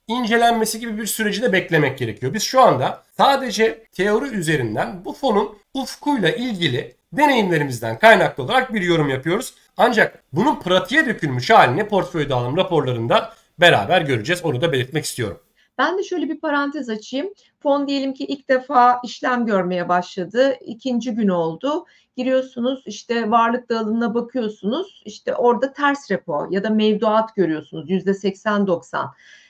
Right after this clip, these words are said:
Speaker 2: Ya işte bize böyle şeyler geliyor gene, info ya da, ya da destek iyi gelir nokta net'e. Bu fon işte hisse senedi fonu içerisinde neden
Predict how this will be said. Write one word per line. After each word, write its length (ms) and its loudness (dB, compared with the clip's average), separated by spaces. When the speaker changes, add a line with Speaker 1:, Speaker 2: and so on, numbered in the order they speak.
Speaker 2:
Ya 500 0
işte 200 -10
bize 240 0
böyle 380 4
şeyler 360 0
geliyor 320 2
gene, 280 0
info 600 0
ya 260 0
da, 160 -2
ya 120 0
da 140 -4
destek 420 -6
iyi 140 -6
gelir 420 -6
nokta 260 -8
net'e. 320 -6
Bu 80 -4
fon 200 -2
işte 220 -6
hisse 200 -8
senedi 320 -2
fonu 220 -6
içerisinde 420 -6
neden 440 2